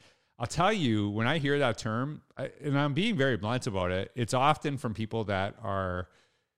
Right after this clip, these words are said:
seem to be very negative focused, that they will just label stuff as toxic positivity as a way to shut people up. And do I believe toxic positivity is a thing?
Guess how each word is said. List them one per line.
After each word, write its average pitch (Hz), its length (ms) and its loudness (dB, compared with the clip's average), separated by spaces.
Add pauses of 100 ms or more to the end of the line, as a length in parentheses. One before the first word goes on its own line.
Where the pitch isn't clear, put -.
(120)
seem 170 260 2
to 165 100 0
be 123 200 4
very 107 540 2 (100)
negative 104 680 -2 (280)
focused, 98 600 -2 (380)
that 113 340 2 (720)
they 127 220 2
will 123 220 2
just 113 220 -4
label 123 420 0
stuff - 720 -2 (240)
as 131 340 0
toxic 113 460 -2
positivity 95 1080 -4 (440)
as 135 140 0
a 135 60 0
way 127 200 2
to 120 140 -4
shut 104 280 -4
people 95 340 -8
up. - 260 -12 (520)
And 151 360 0 (340)
do 135 200 4
I 160 120 6
believe 131 360 0
toxic 120 440 -2
positivity 107 600 -4
is 92 120 -2
a 98 80 -6
thing? 85 260 -6